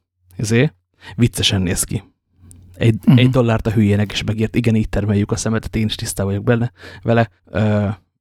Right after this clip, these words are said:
Speaker 1: Greta Thunberg otthon sír, amikor én erről beszélek.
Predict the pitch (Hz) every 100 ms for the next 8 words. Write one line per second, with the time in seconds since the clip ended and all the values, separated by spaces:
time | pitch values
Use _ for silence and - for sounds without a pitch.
0 | _ _ - 131 123 113 - - 110 104
1 | 95 104 - - - 110 98 104 107 104
2 | 107 104 101 98 - 120 123 139